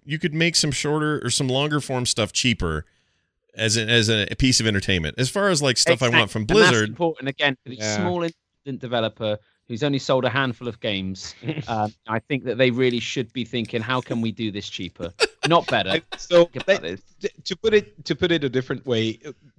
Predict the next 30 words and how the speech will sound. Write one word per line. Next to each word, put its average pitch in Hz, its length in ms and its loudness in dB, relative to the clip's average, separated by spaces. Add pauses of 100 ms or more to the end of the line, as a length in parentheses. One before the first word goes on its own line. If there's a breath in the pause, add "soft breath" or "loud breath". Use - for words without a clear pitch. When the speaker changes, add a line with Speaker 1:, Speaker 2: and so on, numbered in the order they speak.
Speaker 3:
when 190 480 4
they 151 220 0
finally 147 600 -2
do 123 280 0
that 120 240 0
Netflix, 127 680 -4 (260 soft breath)
uh, 113 240 4
series, 117 640 -2
which 123 220 -2
we 143 140 10
all 202 180 10
know 123 240 2
they're 110 200 0
going 110 260 -4
to 120 100 -10
do 110 140 -2
at 101 100 -8
some 131 220 0
point, 95 440 -8
right? 131 300 0
Speaker 1:
Mm-hmm. 127 400 -14
Speaker 3:
Uh, 127 260 4
I 139 180 4
hope 156 360 2
it's, 135 460 -4
uh, 120 240 0
C 139 260 -8
G 104 460 -4
and 104 260 -2
not 98 400 -4